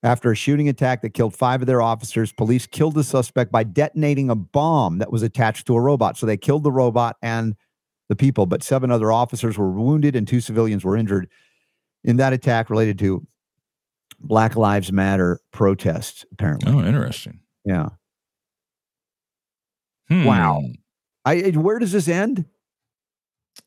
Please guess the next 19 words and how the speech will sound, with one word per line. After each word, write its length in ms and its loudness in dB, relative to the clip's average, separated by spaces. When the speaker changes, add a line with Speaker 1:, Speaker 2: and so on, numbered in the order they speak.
Speaker 1:
"Oh, 160 2
well, 320 2
we, 440 0
we, 240 0
we, 180 -4
look, 240 0
we're, 400 0
we're 260 -2
responsible 640 0
with 120 0
this 160 -2
technology. 600 -2
We 160 0
would 140 0
never 280 2
use 300 0
it 100 2
improperly," 800 -2
right? 240 0